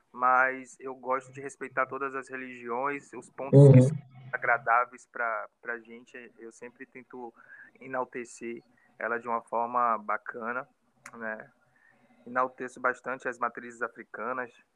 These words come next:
Speaker 1: em relação a, a tudo, mas, é,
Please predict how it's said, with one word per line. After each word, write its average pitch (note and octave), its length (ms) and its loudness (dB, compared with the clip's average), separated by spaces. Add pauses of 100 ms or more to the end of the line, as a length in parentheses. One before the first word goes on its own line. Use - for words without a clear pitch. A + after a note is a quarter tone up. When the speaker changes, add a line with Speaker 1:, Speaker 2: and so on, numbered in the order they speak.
(380)
Speaker 1:
em A#2 80 -16
relação A#2 600 -4
a, B2 60 0 (140)
a C3+ 40 -2
tudo, D3 480 -12 (960)
mas, C3 1000 0
é, B2+ 1000 -2